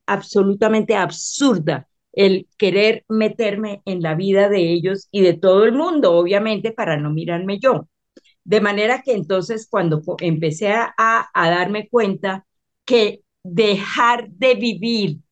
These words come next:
vive y deja vivir, dejar de vivir era, eh, la magia era lo más importante que empezara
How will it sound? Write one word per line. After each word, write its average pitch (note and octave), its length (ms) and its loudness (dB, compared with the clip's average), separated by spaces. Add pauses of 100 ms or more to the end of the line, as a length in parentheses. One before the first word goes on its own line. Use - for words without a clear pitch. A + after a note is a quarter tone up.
vive A3 580 -4
y G3+ 200 -6
deja G#3 420 -2
vivir, F#3+ 560 -4 (260)
dejar G3+ 600 0
de A3 160 4
vivir G3 480 -4 (120)
era, G#3 480 2 (120)
eh, G#3+ 240 4
la F#3 180 2
magia G3 680 0 (340)
era A3 460 0
lo G#3+ 240 2
más G#3 280 0
importante G#3 960 -2
que G#3+ 100 -2
empezara F#3 720 0